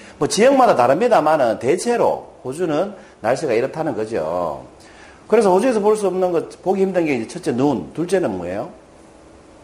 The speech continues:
단풍을 보기가 힘들어요.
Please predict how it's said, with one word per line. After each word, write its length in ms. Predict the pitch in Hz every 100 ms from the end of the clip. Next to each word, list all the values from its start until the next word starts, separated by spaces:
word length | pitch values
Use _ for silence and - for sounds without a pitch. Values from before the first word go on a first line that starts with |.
| - - - - - - - - - - - - - - - - - - - - - -
단풍을 440 | 120 131 233 233
보기가 260 | 139 107 85
힘들어요. 360 | 85 73 64